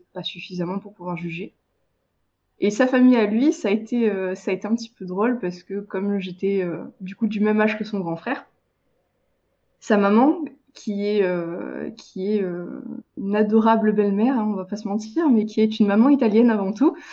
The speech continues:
a eu un petit peu peur de moi et a pensé que, euh, j'allais être une, une femme plus âgée qui cherchait à mettre le grappin sur le petit minot pour, euh, le coincer avec des mômes et, euh, <laughs> et le garder pour, euh,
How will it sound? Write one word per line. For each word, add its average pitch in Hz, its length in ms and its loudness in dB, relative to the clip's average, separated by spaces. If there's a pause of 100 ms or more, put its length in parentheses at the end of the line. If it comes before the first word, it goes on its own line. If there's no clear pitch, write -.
(420)
a 226 120 4
eu 320 140 6
un 262 120 6
petit - 180 0
peu 277 160 -2
peur 294 220 4
de 262 100 4
moi 240 580 2
et 247 180 2
a 214 60 2
pensé 226 500 -4
que, - 120 -4
euh, 196 520 -2
j'allais 196 300 -8
être 214 260 -8
une, 185 300 -12 (200)
une 208 120 -8
femme 214 220 0
plus 208 200 -10
âgée 196 240 -6
qui 220 140 -10
cherchait 185 300 -8
à 220 40 2
mettre 202 220 0
le 196 80 -4
grappin 190 720 -4
sur - 240 -8
le 233 100 0
petit - 180 -4
minot 220 380 4 (480)
pour, 240 300 6
euh, - 20 6
le 240 160 6
coincer 269 540 2
avec 214 260 4
des 202 120 4
mômes 247 360 4
et, 220 240 4
euh, 185 80 4 (140)
<laughs> 277 160 -4
et 254 100 4
le 202 100 -2
garder 208 300 -2
pour, 220 380 -6
euh, 202 100 -2